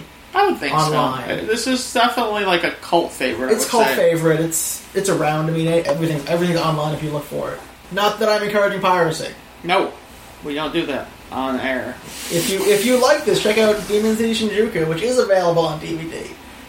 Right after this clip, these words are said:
Speaker 2: It's Little Brother that is less horrifying.
Speaker 1: Yeah?
Speaker 2: Yeah.
Speaker 1: I might try that.
Speaker 2: We might do that another time.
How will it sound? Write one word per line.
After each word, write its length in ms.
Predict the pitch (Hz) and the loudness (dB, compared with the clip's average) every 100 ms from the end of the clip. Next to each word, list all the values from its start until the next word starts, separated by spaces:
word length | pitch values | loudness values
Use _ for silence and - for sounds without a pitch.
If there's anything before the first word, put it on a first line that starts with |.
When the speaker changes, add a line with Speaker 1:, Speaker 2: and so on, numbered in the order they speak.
| - | -8
Speaker 2:
It's 300 | 190 196 - | -2 -2 -2
Little 220 | 196 202 | -2 0
Brother 220 | 185 175 170 | 0 0 2
that 100 | 165 | 0
is 160 | 165 | 0
less 220 | 160 160 | -2 -4
horrifying. 640 | - - - - - - - | -4 -6 -8 -10 -12 -12 -6
Speaker 1:
Yeah? 280 | 185 180 - - - | 0 0 0 -8 -6
Speaker 2:
Yeah. 240 | 156 - - - | -4 -4 -6 -6
Speaker 1:
I 60 | |
might 140 | 294 - | -4 -2
try 160 | 131 | -2
that. 200 | 117 123 - - - - - | -2 -4 -8 -16 -18 -18 -4
Speaker 2:
We 60 | 233 | 0
might 100 | 202 | 4
do 60 | |
that 140 | 170 156 | 6 4
another 160 | 151 | 2
time. 260 | - 143 151 | -2 -4 -4